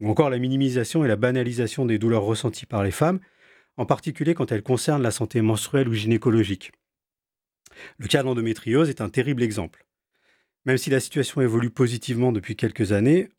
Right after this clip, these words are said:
on estime encore entre sept et dix ans, en moyenne, le retard de diagnostic en France,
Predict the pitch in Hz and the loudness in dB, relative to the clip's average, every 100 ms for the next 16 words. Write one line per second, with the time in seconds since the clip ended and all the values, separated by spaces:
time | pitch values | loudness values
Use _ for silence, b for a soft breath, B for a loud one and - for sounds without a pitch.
0 | - 131 135 - - 135 120 - 165 120 | 0 2 2 0 0 2 2 2 2 0
1 | - 110 - 165 160 - 107 110 127 110 | -4 -6 0 0 0 -4 -2 -2 0 2
2 | 139 127 107 101 107 139 170 b b b | 2 2 2 2 2 2 -2 b b b
3 | b - 117 123 147 127 117 120 117 107 | b 0 2 2 0 0 0 0 0 0
4 | 160 160 120 - - 151 160 | -2 -2 -2 -2 0 0 -2